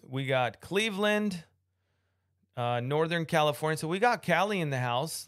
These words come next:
This is great. We got from all over Arizona. We've got, uh, where else? Oregon, Illinois. This is good.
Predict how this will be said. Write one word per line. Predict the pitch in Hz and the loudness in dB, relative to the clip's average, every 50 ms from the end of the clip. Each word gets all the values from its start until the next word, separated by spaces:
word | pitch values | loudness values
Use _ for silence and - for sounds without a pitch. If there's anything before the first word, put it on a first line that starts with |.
| - | -12
This | - 151 156 - 185 | -10 -10 -8 -8 -8
is | 165 | -8
great. | 147 - 151 165 196 196 143 104 | -4 0 0 0 0 0 -4 -6
We | 120 143 | -6 -4
got | 160 196 190 185 | -2 -2 -2 -2
from | - - 147 135 | -4 -4 -4 -4
all | - 104 160 180 190 185 | -2 -2 0 0 2 2
over | 190 196 165 147 | 0 0 0 -2
Arizona. | 120 110 123 151 165 165 165 156 139 160 160 170 175 175 165 147 131 117 107 98 92 | -4 -2 -2 -2 0 0 0 0 0 0 0 0 0 -2 -2 -2 -2 -2 -4 -6 -6
We've | 92 95 113 120 117 117 | -8 -8 -8 -8 -8 -6
got, | - 131 127 127 127 127 131 123 - - | -2 -2 0 0 0 0 -2 -4 -6 -4
uh, | 131 127 123 127 127 127 127 123 123 | -2 -2 0 0 0 0 -2 -2 -4
where | 120 120 127 131 | -4 -4 -4 -2
else? | 131 113 92 85 90 - - | -2 -2 -4 -4 -8 -10 -8
Oregon, | - 131 139 147 147 147 139 123 123 123 120 117 110 | -4 -2 0 0 0 0 -2 -2 -4 -4 -4 -4 -4
Illinois. | 107 107 123 143 143 139 135 135 131 135 135 127 117 107 98 - - _ _ _ _ _ _ _ _ - | -4 -4 -4 -4 -2 -4 -4 -4 -4 -4 -4 -4 -4 -4 -6 -10 -14 _ _ _ _ _ _ _ _ -6
This | 185 226 | -6 -6
is | 226 196 | -4 2
good. | 180 226 214 165 117 - | 4 6 6 6 4 0